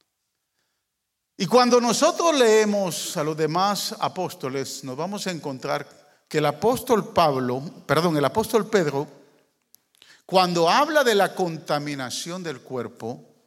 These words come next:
habla de la contaminación de la personalidad de aquel que lo ha contaminado con sus palabras.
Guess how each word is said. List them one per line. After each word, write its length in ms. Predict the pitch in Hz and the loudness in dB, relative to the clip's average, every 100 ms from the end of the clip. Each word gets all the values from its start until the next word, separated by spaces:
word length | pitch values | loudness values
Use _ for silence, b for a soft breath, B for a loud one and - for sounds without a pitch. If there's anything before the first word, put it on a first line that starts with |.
| _ _ _ _ _ _ _ _ _ _ _ _ _ _ | _ _ _ _ _ _ _ _ _ _ _ _ _ _
habla 320 | 143 160 170 | -2 0 0
de 100 | 156 | 0
la 240 | 139 123 - | -2 -6 -10
contaminación 880 | 170 196 185 156 139 123 - 156 156 | -10 -6 -6 -6 -6 -8 -8 -8 -6
de 100 | 135 | -6
la 100 | 120 | -6
personalidad 960 | - 175 151 147 135 123 120 160 117 - _ _ _ _ _ _ _ _ _ _ _ _ _ - | -4 -6 -4 -6 -6 -6 -6 -6 -6 -10 _ _ _ _ _ _ _ _ _ _ _ _ _ -8
de 100 | 127 | -8
aquel 300 | 123 170 - | -6 -8 -6
que 120 | 151 | -6
lo 100 | 147 | -4
ha 80 | 151 | -6
contaminado 880 | 143 139 131 131 143 160 156 - | -8 -8 -8 -8 -8 -8 -10 -12
con 200 | - 123 | -12 -12
sus 280 | 110 165 151 | -10 -12 -10
palabras. 840 | - 156 165 139 120 - - - | -8 -6 -6 -8 -12 -14 -12 -14